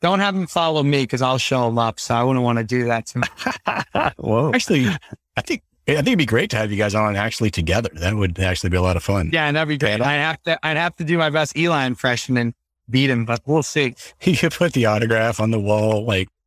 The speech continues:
Speaker 3: right
Speaker 1: <laughs> Yeah.
Speaker 3: around, you know.
Speaker 1: He's just be really obnoxious and then ultimately, like, fall victim to his charm and love him at the end of it.
Speaker 3: Pretty much.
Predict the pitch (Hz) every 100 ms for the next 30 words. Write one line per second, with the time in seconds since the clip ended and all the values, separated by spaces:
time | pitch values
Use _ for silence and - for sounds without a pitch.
0 | 180 147 - 180 190 175 156 110 107 107
1 | 107 107 107 110 156 147 - 185 196 185
2 | 175 165 147 143 143 - 156 143 143 139
3 | 135 139 139 135 131 131 123 - _ 143
4 | 135 135 - 135 - 135 123 - 131 127
5 | 135 123 120 _ - 131 127 120 135 131
6 | 127 127 127 131 139 156 _ _ _ _
7 | 208 135 80 85 -